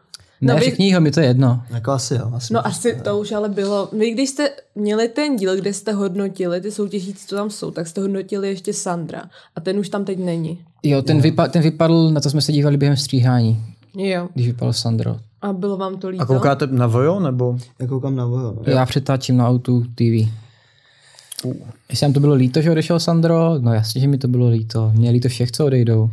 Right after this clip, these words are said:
Speaker 1: Já bych
Speaker 3: To
Speaker 1: chtěl, aby
Speaker 3: ne.
Speaker 1: to, já bych chtěl, aby to vyhráli všichni, kromě Ráchel.
Speaker 2: To už
Speaker 3: To
Speaker 2: nemáš
Speaker 3: ano.
Speaker 2: rád Ráchel?
Speaker 1: Mně přijde taková <laughs> afekto-, afektovaná trošku, no.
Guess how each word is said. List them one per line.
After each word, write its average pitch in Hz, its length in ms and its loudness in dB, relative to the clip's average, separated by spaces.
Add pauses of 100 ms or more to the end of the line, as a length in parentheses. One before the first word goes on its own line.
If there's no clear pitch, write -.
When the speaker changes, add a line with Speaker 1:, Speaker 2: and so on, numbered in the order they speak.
(380)
Speaker 1:
Já 120 80 0
bych - 40 0
Speaker 3:
To 131 60 4
Speaker 1:
chtěl, 139 100 4
aby 135 100 4
Speaker 3:
ne. 113 140 4
Speaker 1:
to, 143 60 2
já 139 80 4
bych 139 80 4
chtěl, 147 120 0
aby 143 100 4
to 147 100 2
vyhráli 143 260 4
všichni, 139 400 2
kromě 127 240 4
Ráchel. 117 400 0 (720)
Speaker 2:
To - 100 0
už - 60 2
Speaker 3:
To - 60 2
Speaker 2:
nemáš 202 240 2
Speaker 3:
ano. - 140 -8
Speaker 2:
rád 190 100 -12
Ráchel? 202 440 -8 (880)
Speaker 1:
Mně 127 180 2
přijde 123 220 2
taková 120 180 0
<laughs> - 20 4
afekto-, - 540 -2
afektovaná 143 640 2
trošku, 127 440 0
no. 120 320 4